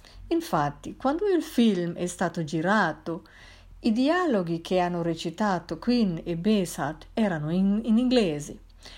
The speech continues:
mentre i dialoghi degli altri attori erano in italiano. Quella particolarità del film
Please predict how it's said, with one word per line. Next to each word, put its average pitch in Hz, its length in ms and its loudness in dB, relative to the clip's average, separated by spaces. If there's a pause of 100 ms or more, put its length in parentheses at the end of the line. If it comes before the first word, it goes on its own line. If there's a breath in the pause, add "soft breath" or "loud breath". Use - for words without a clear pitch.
(140 loud breath)
mentre 202 520 2
i 170 200 -4
dialoghi 165 560 0
degli 156 320 -2
altri 214 520 0
attori 151 580 -4
erano 190 400 0 (160)
in 175 280 -6
italiano. 170 680 0 (800 loud breath)
Quella 349 240 0
particolarità 226 840 0
del 190 240 2
film 170 600 -2